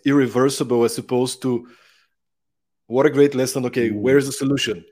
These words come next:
Speaker 1: Like, like, kind of
Speaker 2: Yeah,
Speaker 1: decreasing the
Speaker 2: okay.
Speaker 1: time that we spend in unproductive space. <laughs> And here's my
Speaker 2: Yeah.
Speaker 1: question to you. I have two more questions. Here's the
Speaker 2: No,
Speaker 1: question
Speaker 2: we
Speaker 1: to
Speaker 2: can't,
Speaker 1: you.
Speaker 2: I
Speaker 1: It's like
Speaker 2: mean, I mean, that's a, that's a matter of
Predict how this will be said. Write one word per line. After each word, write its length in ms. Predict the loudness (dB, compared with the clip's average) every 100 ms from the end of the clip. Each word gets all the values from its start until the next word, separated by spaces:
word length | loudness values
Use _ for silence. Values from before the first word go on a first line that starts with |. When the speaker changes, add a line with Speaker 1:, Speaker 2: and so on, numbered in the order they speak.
| _ -8
Speaker 1:
Like, 180 | -6 -4
like, 220 | -6 -4
kind 160 | -4
of 60 | -4
Speaker 2:
Yeah, 40 | -6
Speaker 1:
decreasing 480 | -4 -2 0 -2 -2
the 120 | -2
Speaker 2:
okay. 160 | 0 0
Speaker 1:
time 100 | 2
that 140 | 0 0
we 80 | -6
spend 320 | -2 -2 0
in 200 | -4 -6 -6
unproductive 800 | -6 -6 -4 0 0 -4 -14 -14
space. 640 | -10 -8 -8 -8 -14 -16 -20 _ _ _
<laughs> 100 | -8
And 240 | -6 -6 -4
here's 240 | 0 0
my 100 | 0
Speaker 2:
Yeah. 40 | -4 -4
Speaker 1:
question 380 | -6 -6 -10 -10
to 100 | -8
you. 160 | -6
I 80 | -6
have 200 | -8 -14
two 80 | -12
more 140 | -10 -10
questions. 460 | -10 -12 -14 -18 -20 _ _ _ -14
Here's 220 | -8 -6
the 100 | -6
Speaker 2:
No, 80 | -4
Speaker 1:
question 320 | -6 0 2
Speaker 2:
we 80 | 2
Speaker 1:
to 60 | 0
Speaker 2:
can't, 100 | -2
Speaker 1:
you. 120 | -4 -4
Speaker 2:
I 40 |
Speaker 1:
It's 100 | 0
like 100 | 0
Speaker 2:
mean, 80 | 0
I 40 | -6
mean, 80 | -8 _ -10 -6 -4
that's 160 | -4
a, 40 | -6 -6
that's 180 | -6 -4
a 40 |
matter 200 | -8
of 80 | -8